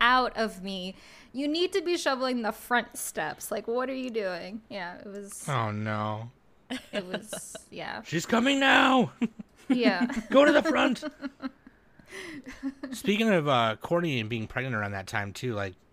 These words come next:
Speaker 2: um, and you guys were on the Otaku Host Club podcast, that's kind of how, like, I was in the Discord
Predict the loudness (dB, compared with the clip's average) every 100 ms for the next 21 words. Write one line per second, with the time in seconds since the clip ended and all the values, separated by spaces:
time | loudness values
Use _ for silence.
0 | _ _ _ _ _ -10 -4 -2 -2 -8
1 | -12 _ _ _ _ _ _ _ _ -6
2 | -6 -2 -2 -2 -4 -4 -4 -8 -8 -8
3 | -8 -8 -10 -8 -12 -14 -12 -12 -8 -8
4 | -6 -6 -6 -6 -6 -2 0 0 -2 -6
5 | -6 -6 -4 -6 -8 -10 -10 -8 -6 -8